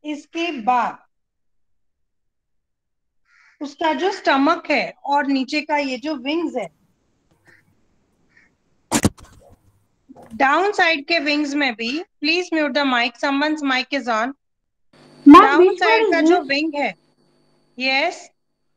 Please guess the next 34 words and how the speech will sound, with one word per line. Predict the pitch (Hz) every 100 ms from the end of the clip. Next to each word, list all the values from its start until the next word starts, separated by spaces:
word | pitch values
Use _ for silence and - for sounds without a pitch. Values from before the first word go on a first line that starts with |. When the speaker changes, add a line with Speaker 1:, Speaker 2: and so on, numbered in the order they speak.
| _
Speaker 2:
Which | 214 294 349 320
word | 370 381
is | 370
this? | 247 247 302 - _ _ _ _ _ _ _ _ _ _ _ _ _ _ _
Speaker 1:
Complete | 285 285 302 320 330
होने | 302 294
दो | 294
बेटा, | 285 277 302
आप | 277 269
ही | 302
मुझे | 285 262
बोलोगे। | 240 226 214 190 180 _ _ _ _ _ _ _ _ _ _ _ _ _ _ _ _ _ _ _ - -
डाउन | 277 285 359
साइड | 392 359 330 339
का | 339
जो | 285 349 381 415 - _
उसका | 302 285 - 311 339 339 - _ _ -
feather | 294 247 330
है, | 330 254 208
वहां | 285 311
पे | 359 349
भी | 330 349
आपको | 311 285 - 320
थोड़ा | 330 330 330
सा | 330 330
dark | 269 269 302 -
करके | 294 294 320
feather | - 269 233 294 294
में | 302
नीचे | 285 277 302
light | 262 247 -
light | 294 294
करना | - 285 269 277
है। | 277 285